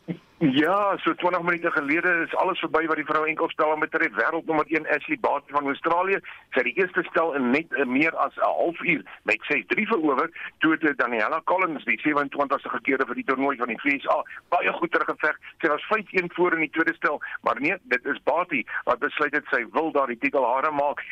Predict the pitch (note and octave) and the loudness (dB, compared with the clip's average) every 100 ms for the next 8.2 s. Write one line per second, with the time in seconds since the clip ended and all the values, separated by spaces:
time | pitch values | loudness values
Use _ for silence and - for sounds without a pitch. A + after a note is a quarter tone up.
0 | - B2+ B2 B2+ A2+ - F3+ F3+ - F3+ | -4 -2 0 0 -2 0 0 0 -2 0
1 | E3+ F3 D#3+ B2 A#2+ C#3+ C3+ C3+ F3+ G3+ | 0 2 2 0 0 -2 -2 0 0 0
2 | G3 D#3+ E3+ G3+ - - - A2 A#2 B2 | 0 0 -2 -4 -10 -12 -2 0 2 2
3 | B2+ B2+ C3+ - A3 G3 C3+ - G#3 E3+ | 2 2 2 0 0 0 -2 -2 -2 0
4 | B2 A#2 A#2+ A#2 G2+ F3 F#3 F#3 F3 - | 0 0 -2 -4 0 -2 0 0 0 0
5 | G3 - - - - - A#2+ C3 A#2 A2+ | -2 -2 -12 -10 -4 0 0 0 0 0
6 | B2 D#3+ C#3+ C3+ C3 - A#2 A2 A2+ A2+ | -2 0 0 0 -2 -2 0 2 0 0
7 | A2+ A2+ G#2+ - - - F3+ A#2 - A3+ | 2 4 2 0 0 2 2 0 -4 -2
8 | A#3 D#3 | 0 0